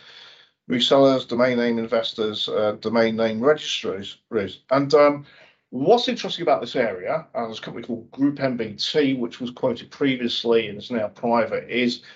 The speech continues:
that domain names, the management of domain names, the ownership of them is vitally important to companies and governments, because at the end of the day, it's a key part of their I P. Um,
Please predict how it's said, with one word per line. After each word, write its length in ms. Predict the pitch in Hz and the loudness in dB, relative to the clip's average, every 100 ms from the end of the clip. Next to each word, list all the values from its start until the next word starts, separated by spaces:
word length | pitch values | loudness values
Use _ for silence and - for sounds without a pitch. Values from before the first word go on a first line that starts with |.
| _ - | _ -2
that 180 | - | 0
domain 460 | - 160 190 208 185 | 2 6 6 6 4
names, 340 | 127 107 107 | 4 0 -8
the 80 | 117 | -6
management 480 | 113 147 151 143 123 | -2 0 -2 -6 -8
of 140 | 120 | -10
domain 400 | - 135 135 135 | -6 0 2 2
names, 340 | 131 131 131 120 | 2 2 0 -4
the 140 | 117 | 2
ownership 520 | 143 165 143 - - - | 4 4 0 -6 -8 -6
of 40 | |
them 200 | 113 113 | -8 -8
is 160 | - 131 | -8 -8
vitally 640 | - - 156 170 202 196 | -8 2 6 6 6 2
important 540 | 165 139 - 123 87 _ _ - _ _ - | 0 0 -2 -2 -4 _ _ -20 _ _ -12
to 280 | - 123 - | -6 -6 -6
companies 640 | - 180 170 - - - - _ _ - | -2 -2 -2 -6 -6 -10 -14 _ _ -2
and 240 | 113 175 | -2 2
governments, 720 | 165 117 101 117 - - - - | 2 2 -2 -8 -8 -12 -12 -10
because 320 | 123 - 117 | -8 -6 -6
at 60 | - | -4
the 100 | 110 | -2
end 120 | 120 | 0
of 40 | |
the 220 | 175 - 95 | -2 0 -2
day, 300 | 87 95 - - - - | -2 -6 -12 -20 -20 -10
it's 220 | - 139 - | -2 0 0
a 100 | 196 | -2
key 300 | - 180 170 | -2 -2 -2
part 440 | - 139 139 135 | 2 6 6 6
of 180 | 135 135 | -2 0
their 380 | 127 110 107 - | 4 6 4 0
I 260 | 123 107 120 - | 0 2 2 -6
P. 460 | - 247 247 95 - _ - - - _ _ | -6 -2 -2 -4 -14 _ -20 -20 -20 _ _
Um, 600 | 123 123 127 127 131 131 | 6 8 10 6 2 -10